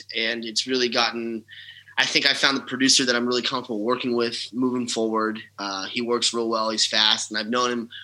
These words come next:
I've known him for years, uh, even from L A. I actually, he's my, my vocal coach from L A.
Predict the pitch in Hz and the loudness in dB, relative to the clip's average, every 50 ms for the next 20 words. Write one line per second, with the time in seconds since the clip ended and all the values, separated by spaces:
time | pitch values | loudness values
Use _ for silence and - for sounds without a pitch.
0 | - - 147 156 151 151 170 180 208 220 214 185 - - 127 127 135 156 180 175 | 0 2 2 4 4 4 4 6 6 4 4 2 2 0 0 2 4 4 6 6
1 | 156 135 120 113 117 131 131 - - - - - - - - - - - - _ | 6 4 4 2 2 2 4 2 2 0 -6 -16 -20 -20 -20 -20 -20 -20 -8 _
2 | - 151 135 131 131 135 143 160 175 175 170 160 - 175 156 151 160 175 180 156 | 2 4 4 4 4 4 2 2 2 2 2 2 2 4 4 6 6 6 6 6
3 | 127 117 117 127 139 143 - - 143 135 135 131 127 151 151 135 131 139 131 127 | 6 6 6 6 6 6 4 4 4 2 2 0 0 0 0 0 2 4 4 4
4 | 127 123 120 - 127 131 131 131 131 147 147 151 151 175 160 - - - 135 127 | 2 0 -2 -2 0 2 2 2 2 2 0 0 0 -2 -2 -2 -2 -2 0 0
5 | 131 131 - - - - - - - _ _ _ _ _ _ _ _ _ _ _ | 0 2 2 2 2 2 0 -4 -12 _ _ _ _ _ _ _ _ _ _ _
6 | _ _ _ _ _ _ - - 143 139 139 143 123 127 123 117 117 123 123 123 | _ _ _ _ _ _ -4 -2 0 2 2 2 4 4 4 4 4 4 4 4
7 | 113 107 104 101 104 107 107 | 2 0 -2 -4 -6 -8 -10